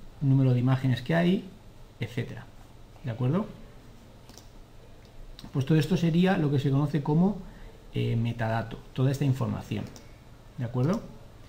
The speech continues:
Si abrimos cualquier otra imagen, puede ser que esa información sea mayor o menor que la que hemos visto ahora. Por ejemplo, esto solamente es ir viendo a ver si tenemos alguna imagen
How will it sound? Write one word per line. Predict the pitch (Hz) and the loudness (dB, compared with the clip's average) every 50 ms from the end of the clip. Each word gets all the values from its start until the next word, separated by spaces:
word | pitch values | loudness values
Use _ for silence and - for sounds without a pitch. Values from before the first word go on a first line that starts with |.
| - - - - - - - - | -20 -20 -18 -18 -20 -20 -16 0
Si | - | 2
abrimos | 131 135 151 160 175 170 | 4 6 6 6 4 4
cualquier | 170 185 165 139 - 165 165 | 4 2 0 2 2 2 0
otra | 156 - 160 | 2 2 2
imagen, | 165 175 196 190 190 190 208 220 190 | 4 4 4 4 4 4 4 4 4
puede | - 165 160 156 139 | 4 4 4 4 6
ser | 160 160 156 | 4 2 2
que | 165 156 | 2 0
esa | 147 | 2
información | 156 143 - 156 151 151 147 131 - 180 180 185 185 - | 2 0 2 2 2 2 0 2 2 4 4 6 4 4
sea | - 160 160 170 175 185 202 - - - - - - - - - - - | 4 4 4 4 4 4 2 0 -6 -14 -16 -18 -18 -18 -18 -16 -4 0
mayor | 127 123 123 131 147 151 139 - - | 2 2 4 4 4 4 2 2 2
o | 143 | 4
menor | 127 127 123 123 127 139 160 185 - - | 6 6 6 6 6 4 4 2 0 -2
que | - 139 | -2 0
la | 127 117 | 0 0
que | 117 135 | 2 2
hemos | 135 135 127 123 | 2 4 4 2
visto | 135 139 127 - 123 110 | 2 0 -2 -2 -2 -2
ahora. | 104 104 104 101 - - - - | -2 -2 -4 -6 -8 -12 -12 -10
Por | - 107 107 | -8 -6 -6
ejemplo, | 110 - 131 131 123 107 - - - - - - - - - - - - - - - - - - - - - | -2 2 4 4 4 4 2 -6 -10 -10 -14 -14 -14 -14 -16 -16 -18 -18 -18 -18 -18 -18 -18 -16 -16 -16 -16
esto | - - 113 | -8 -8 -4
solamente | - 127 120 123 127 123 120 127 131 143 | -2 0 2 4 4 2 4 4 2 2
es | 151 147 - - - | 2 0 -4 -8 -4
ir | - 127 123 120 | -4 -2 -2 0
viendo | 123 123 127 127 135 139 131 | 2 4 4 6 6 6 4
a | 123 | 2
ver | 113 120 123 135 151 - - - | 2 2 2 2 0 -2 -6 -14
si | - - - 127 123 135 - - - - - - | -14 -6 -2 0 2 2 0 -2 -8 -16 -8 -6
tenemos | 127 113 113 117 120 123 127 131 135 147 - - - - - 131 | -4 -2 0 0 2 4 4 4 4 2 0 -6 -12 -14 -8 -6
alguna | 117 117 117 120 123 127 | -6 -2 0 2 2 2
imagen | 120 120 131 139 - - 135 151 196 | 4 2 2 0 0 0 0 2 2